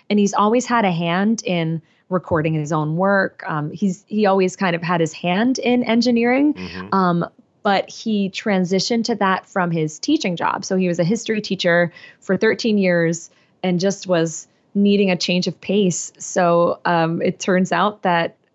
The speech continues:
Speaker 1: engineering has become his, his new career.
Speaker 2: That's
Speaker 1: And it's
Speaker 2: great.
Speaker 1: been
Speaker 2: Is, is he enjoying
Speaker 1: amazing.
Speaker 2: it?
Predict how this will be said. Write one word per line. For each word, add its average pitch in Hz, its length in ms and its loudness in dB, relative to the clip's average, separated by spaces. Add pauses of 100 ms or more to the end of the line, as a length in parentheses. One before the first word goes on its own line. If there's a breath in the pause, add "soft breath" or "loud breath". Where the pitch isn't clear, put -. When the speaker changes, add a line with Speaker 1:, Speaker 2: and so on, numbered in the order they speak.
(100)
Speaker 1:
engineering 190 600 0
has 202 320 0
become 185 400 0
his, 202 480 -2
his 196 240 0
new 196 380 2
career. 214 500 2 (320 soft breath)
Speaker 2:
That's 131 120 0
Speaker 1:
And 202 100 4
it's 190 100 2
Speaker 2:
great. 131 280 -4
Speaker 1:
been 196 180 2
Speaker 2:
Is, 107 160 -4
is 202 240 -8
he 202 60 -2
enjoying 226 220 4
Speaker 1:
amazing. 185 320 -2
Speaker 2:
it? 190 60 -14